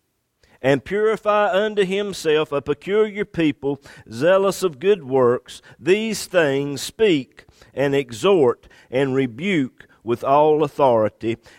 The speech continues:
Let no man despise thee." This morning I want to just thank God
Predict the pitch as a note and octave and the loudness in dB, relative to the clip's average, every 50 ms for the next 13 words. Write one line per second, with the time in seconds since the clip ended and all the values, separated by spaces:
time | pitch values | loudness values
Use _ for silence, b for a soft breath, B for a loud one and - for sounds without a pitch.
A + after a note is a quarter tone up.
0 | b - B2 C#3 C#3+ C3+ - C#3+ D#3 E3+ F#3 F3+ E3+ E3 D#3 C#3+ B2+ A#2+ A#2+ B2 | b -2 0 0 0 0 0 0 2 2 2 2 2 2 2 4 4 2 0 -2
1 | B2 A#2+ B2 A#2 - - - - A#2+ A#2 A2 G#2+ G#2 G2+ F#2+ - F#2 F#2 G#2 G#2 | -2 -2 -4 -4 -6 -8 -2 2 2 2 2 2 -2 -6 -8 -12 -12 -10 -8 -8
2 | G2 G#2 G#2 G#2 - - _ _ _ _ _ _ _ _ _ _ _ _ _ _ | -8 -10 -12 -14 -18 -20 _ _ _ _ _ _ _ _ _ _ _ _ _ _
3 | _ _ _ _ _ _ - A2 C#3+ D3 - C3 E3 E3+ F3 F3 F3 E3+ D#3 D3 | _ _ _ _ _ _ -6 -6 -6 -6 -4 0 2 2 4 4 2 2 4 2
4 | D3 D3 D#3 D#3 D3+ D3 - _ - C3 C3+ C3 C3 B2+ A#2+ A2+ A2 G#2 b b | 2 2 2 0 0 -2 -6 _ -6 -4 -2 0 0 0 -2 -4 -6 -10 b b
5 | b b b b b b b b b b b b b b - C#3+ D3+ D3 - - | b b b b b b b b b b b b b b 0 0 2 2 0 -2
6 | - E3+ E3+ F3+ F#3 F3 - C#3+ D#3+ D#3 C#3 A#2+ G#2 G2 G2+ G2+ G2 | 0 2 2 2 2 -2 -2 0 2 2 4 2 0 -2 -8 -16 -18